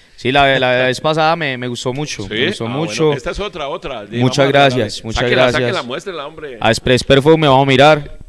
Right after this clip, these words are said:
Speaker 2: Claro.
Speaker 1: Vamos a mirar por aquí.
Speaker 2: <laughs> Para que siga oliendo más rico. Y recuerden,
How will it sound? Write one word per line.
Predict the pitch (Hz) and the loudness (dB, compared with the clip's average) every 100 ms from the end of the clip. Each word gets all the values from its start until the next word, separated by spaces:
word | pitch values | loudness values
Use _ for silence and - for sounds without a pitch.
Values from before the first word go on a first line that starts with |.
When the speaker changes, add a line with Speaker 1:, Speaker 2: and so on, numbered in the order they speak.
| - | -16
Speaker 2:
Claro. | 95 98 98 - - 131 | -16 -12 -14 -14 -14 -14
Speaker 1:
Vamos | 107 | -10
a | 107 | -10
mirar | 101 | -10
por | - 107 | -8 -8
aquí. | 107 - 135 135 135 - - - - - | -8 -8 -8 -6 -6 -10 -14 -14 -12 -12
Speaker 2:
<laughs> | - - - - - - | -14 -18 -16 -10 -10 -8
Para | 113 | -8
que | 110 | -8
siga | 107 131 | -8 -8
oliendo | 135 131 | -8 -8
más | 131 123 | -6 -6
rico. | 127 - - - - | -8 -8 -8 -10 -10
Y | 170 208 | -6 -4
recuerden, | 170 151 147 160 | -4 -6 -6 -8